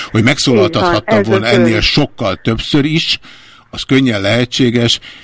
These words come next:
Speaker 1: Nem számoltam össze, hogy ön egyébként az elmúlt négy, ö, évben, ö, hányszor szólalt meg a Kejfej Jancsiban, csak a Facebook bejegyzéseit néztem meg, a tekintetben, hogy hányszor dicsérte meg a Bácskai Jánossal való beszélgetéseimet,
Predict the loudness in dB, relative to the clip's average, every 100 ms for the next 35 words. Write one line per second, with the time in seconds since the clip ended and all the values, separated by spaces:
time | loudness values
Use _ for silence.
0 | -6 0 0 0 -2 -2 -6 -6 -4 -4
1 | -2 -2 0 -2 0 0 0 -2 0 -2
2 | -4 -6 -2 0 0 -2 2 2 2 -2
3 | -6 -2 0 0 -2 -2 -2 0 0 0
4 | -2 -6 -10 -20 -20 -20 _ -2 0 0
5 | -2 -2 -6 -4 -2 -2 -2 -4 -4 -4
6 | -2 -2 0 0 0 0 0 2 2 -2
7 | -4 -4 -2 -2 -2 -4 -6 -4 -2 -2
8 | -2 -4 -2 -2 -2 -2 -2 -2 -2 -2
9 | 0 -2 -2 -4 -4 -8 -8 -8 -6 -8
10 | -4 -4 -4 -6 -10 -6 -4 -4 -6 -6
11 | 0 0 0 -2 -2 -2 -2 -4 -4 -4
12 | -2 -2 0 -2 0 -2 -2 -2 -2 -6